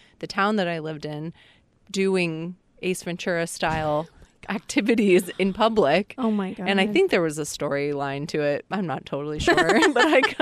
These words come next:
Speaker 1: I don't remember. But it was a very liberating experience for me 'cause, one, I was also, like, kind of pushing a gender boundary.
Speaker 2: Mm,
Speaker 1: Like,
Speaker 2: right.
Speaker 1: that was also, it was a new learning for me of being like, "Oh, I don't have to always demonstrate being feminine,"
Speaker 2: Mm-hmm.
Speaker 1: which was really a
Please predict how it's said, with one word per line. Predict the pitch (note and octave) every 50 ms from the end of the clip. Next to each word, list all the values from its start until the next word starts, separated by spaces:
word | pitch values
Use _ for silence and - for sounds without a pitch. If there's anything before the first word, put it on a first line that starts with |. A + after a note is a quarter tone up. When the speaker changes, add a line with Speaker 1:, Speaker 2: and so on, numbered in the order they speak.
| - -
Speaker 1:
I | D4+
don't | D4+ A3 G#3
remember. | G#3+ F3 F3+ F3 F3 E3 E3+ E3+ E3+
But | E3+ - F3+ F3 - - - D#4+ G#4+ - - - - - E4 - _ _ _ -
it | A3
was | A3 B3 B3+ C4
a | C#4
very | G#3+ G#3 G3 F#3+ F#3+ F#3
liberating | F#3 F#3+ F3 F3+ F#3 F3+ E3+ E3 D#3+ D3+ D3
experience | D3+ - - - G#3+ G#3 G3+ F#3 E3+ F#3 -
for | - E3+
me | D#3+
'cause, | - A3 F#3+
one, | F3+ F#3 G3 G3+ G#3
I | F#3+ E3+ D#3
was | D#3 -
also, | E3 E3 E3+ - E3+ E3
like, | D#3+ D3+ D#3 -
kind | - - D#3+ D#3 D#3
of | D#3 D#3 D#3 - _ _ _ _ _ _ _ _ _ -
pushing | - F3+ E3+ - - E3 D3+ D3+ D3+ - -
a | D#3
gender | D#3+ D3+ - E3 E3 E3+ E3 D#3 D3 C#3+ D3 E3+ F3+ F3+ - _ _ _
boundary. | - - C#3+ C#3 C#3+ C#3+ D3+ C3+ C#3+ D#3
Speaker 2:
Mm, | A#3 G#3 G3+ G3+ - _
Speaker 1:
Like, | G#3+ G3 A3+
Speaker 2:
right. | D4+ E4+ D4+ - - E4 -
Speaker 1:
that | - E3 D#3+
was | D#3 D#3 D#3+ D#3
also, | D3+ D#3+ D#3+ - D#3+ D3+ D3+ D3
it | - - D#3 D3+
was | D#3 D#3 D3+
a | D3+
new | D3+ D3+ D3 D3 C#3+
learning | C#3+ D3 D3+ D3+ D#3 D3+ D3+
for | D3 - D3+
me | C#3 C#3
of | C#3+ C#3 -
being | C#3 C#3+ D3
like, | C#3 C#3 C#3+ - -
"Oh, | F3+
I | E3 D3+
don't | D#3 D#3 C3 - -
have | - - - D#3 D3 - _ _ _ _ _ _
to | - -
always | - E3 D#3+ D3+ C#3+ D3 D3 D3+
demonstrate | D#3 D3+ C#3+ C3+ - C#3+ - - D3+ C#3 C3 - - -
being | - D#3+ D3 C#3+
feminine," | - - D3+ D3+ D3+ C#3 B2 A#2 C3+ A3 A#3+
Speaker 2:
Mm-hmm. | B3 C4 D4
Speaker 1:
which | F4+ F4+ -
was | D#3 D3+ -
really | D#3 D#3+ - - - D#3+
a | D#3+